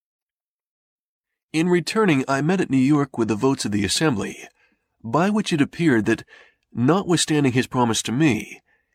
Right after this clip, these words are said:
he and the House were already in high contention, and it was a continual battle between them as long as he retained the government. I had my share in it, for as soon as I got back my seat in the Assembly,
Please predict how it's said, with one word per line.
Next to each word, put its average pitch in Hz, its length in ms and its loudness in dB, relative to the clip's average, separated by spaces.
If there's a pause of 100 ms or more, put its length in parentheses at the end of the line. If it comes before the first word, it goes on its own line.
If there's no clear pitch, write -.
he 185 200 -2
and 151 140 2
the 117 80 2
House 120 420 -4
were 123 140 -2
already 123 360 2
in 98 140 -6
high 101 180 -4
contention, 117 580 -6 (880)
and 156 100 0
it 165 80 0
was 170 160 2
a 160 60 2
continual 151 640 2
battle 139 320 2
between 110 380 0
them 110 220 2
as 131 140 -6
long 135 280 0
as 135 120 -6
he 117 80 -2
retained 110 380 -2
the 117 40 -2
government. 117 440 -2 (1040)
I 147 140 -2
had 147 180 -2
my 127 140 0
share 135 300 0
in 98 80 -2
it, - 220 -12 (720)
for 160 240 2
as 156 180 2
soon 202 180 -2
as 165 140 2
I 156 80 4
got 143 220 0
back 151 240 0
my 110 140 0
seat 143 340 -2
in 120 80 -4
the 113 100 2
Assembly, 113 640 -2